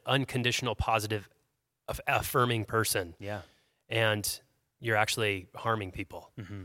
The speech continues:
Speaker 1: So we gotta keep that clear, that love always accompanies God's commandments right alongside it.
Speaker 2: Yeah, that's a good reminder. You're right. That's super helpful.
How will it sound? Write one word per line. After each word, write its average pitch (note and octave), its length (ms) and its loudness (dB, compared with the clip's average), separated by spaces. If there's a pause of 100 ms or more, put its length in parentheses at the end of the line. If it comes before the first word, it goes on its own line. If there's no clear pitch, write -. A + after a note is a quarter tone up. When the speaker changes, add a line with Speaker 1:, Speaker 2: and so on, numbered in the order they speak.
(120)
Speaker 1:
So - 140 0
we C3 60 6
gotta C3 240 6
keep B2 240 -2
that A2 380 0
clear, G2+ 360 -4
that F#2+ 200 -6
love A2 400 2
always A2 380 0
accompanies F#2 720 -6 (540)
God's F#2+ 220 -4
commandments F2 600 -8
right F#2+ 180 -4
alongside E2 460 -10
it. E2 120 -16 (220)
Speaker 2:
Yeah, A2 220 -2 (200)
that's B2 220 -2
a A#2+ 80 -6
good A2 160 -6
reminder. G2+ 480 -8 (240)
You're G2 120 -12
right. G#2+ 160 -12 (680)
That's G2+ 160 -16
super G2+ 240 -16
helpful. F#2 360 -14